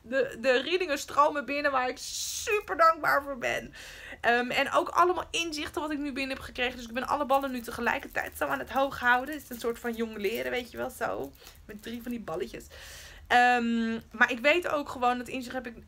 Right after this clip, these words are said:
eh, eerder vanochtend gekregen, dat ik dat, dat, dat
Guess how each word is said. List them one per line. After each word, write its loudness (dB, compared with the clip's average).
eh, -4
eerder -4
vanochtend -6
gekregen, -2
dat -4
ik -8
dat, -4
dat, -4
dat -6